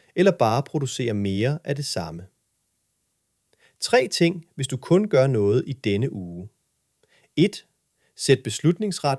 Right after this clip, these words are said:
på dagsordenen. Vælg én agentrolle og beslut, hvad den må gøre alene, hvad den må anbefale,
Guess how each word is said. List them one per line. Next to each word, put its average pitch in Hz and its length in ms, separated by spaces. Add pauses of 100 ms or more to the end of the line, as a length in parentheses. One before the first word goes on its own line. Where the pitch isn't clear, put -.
på 175 80
dagsordenen. 92 800 (760)
Vælg 156 300 (140)
én 117 260
agentrolle 135 680 (180)
og 110 120
beslut, 170 380
hvad 113 220
den 117 80
må 104 100
gøre 104 320
alene, 104 520 (320)
hvad 107 180
den 101 80
må 101 120
anbefale, 160 720